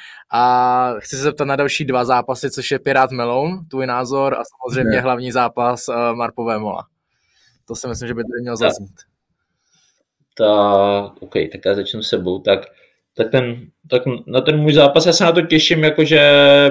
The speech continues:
Speaker 2: bude to pro mě vlastně první zkušenost s profiboxem. A jelikož mě profibox vždycky, nebo box mě vždycky bavil, tak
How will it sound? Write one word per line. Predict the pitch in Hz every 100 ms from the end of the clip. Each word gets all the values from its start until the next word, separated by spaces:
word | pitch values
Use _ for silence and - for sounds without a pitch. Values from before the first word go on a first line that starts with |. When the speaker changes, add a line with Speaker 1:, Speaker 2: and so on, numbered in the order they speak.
| 131
Speaker 2:
bude | 135 139
to | 143
pro | 139 135
mě | 135
vlastně | 131 135 143
první | 123 - 131 131
zkušenost | - 113 143 175 233
s | -
profiboxem. | - - 131 131 131 - 165 165 - _ _ _ _ _ _ _ _ -
A | 101 98 101 101 104 - _ 139
jelikož | - 113 113 123
mě | 131
profibox | 120 - 123 117 107
vždycky, | 107 - 123
nebo | 104 107 101
box | 104 110 -
mě | 113
vždycky | 104 107 - 104
bavil, | 90 87 117 135
tak | 95 95 120